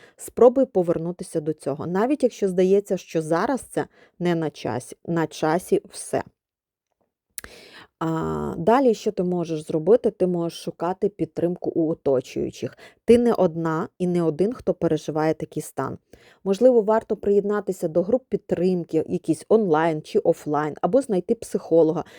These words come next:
який буде спеціалізуватися на роботі з такими ситуаціями. І ти можеш ділитися зі своїм станом з тими, хто може тобі допомогти.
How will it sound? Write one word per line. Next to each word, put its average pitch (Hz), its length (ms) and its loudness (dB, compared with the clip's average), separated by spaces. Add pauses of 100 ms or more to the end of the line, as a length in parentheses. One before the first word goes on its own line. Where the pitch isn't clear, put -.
(140)
який 214 340 0
буде 180 260 2
спеціалізуватися 170 960 -2
на 165 180 -4
роботі 165 480 -4
з - 80 -14
такими 175 480 -4
ситуаціями. - 960 -8 (460)
І 254 340 2
ти 240 180 4
можеш 240 400 0
ділитися 208 680 2
зі 180 140 -4
своїм 196 360 -2
станом 180 400 -4
з - 80 -18
тими, 247 260 0
хто - 200 -6
може 180 300 -4
тобі 165 240 -2
допомогти. 160 800 -2